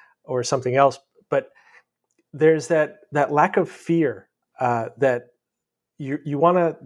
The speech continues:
get something, but so many of us just feel like there's people in an ivory tower that are not accessible, but that's not always true. I mean, you saw Anna really just went and knocked on a door, and,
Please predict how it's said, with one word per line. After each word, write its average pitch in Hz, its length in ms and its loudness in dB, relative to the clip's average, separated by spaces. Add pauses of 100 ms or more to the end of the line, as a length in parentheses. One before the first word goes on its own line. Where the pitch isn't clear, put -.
get 143 200 0
something, 139 480 0
but 123 200 -6
so 175 160 -2
many 165 200 0
of 139 100 0
us 135 220 0
just 127 240 -6
feel 135 260 0
like 113 220 -4
there's 110 380 -4 (320)
people 139 240 -6
in 131 60 -2
an 120 180 -2
ivory 131 280 2
tower 131 440 0
that 110 220 -4
are 107 280 -6 (320)
not 135 180 2
accessible, 123 560 0
but 120 260 -6
that's 151 180 -4
not 190 140 2
always 185 220 0
true. - 440 -2 (340)
I 123 80 -10
mean, 135 160 -6
you 131 80 -4
saw 151 220 2
Anna 151 320 0
really 143 220 2
just 139 220 -10 (140)
went 131 180 -6
and 127 120 -6
knocked 123 260 -4
on 143 100 -4
a 127 60 -2
door, 120 380 -2 (200)
and, 117 320 -8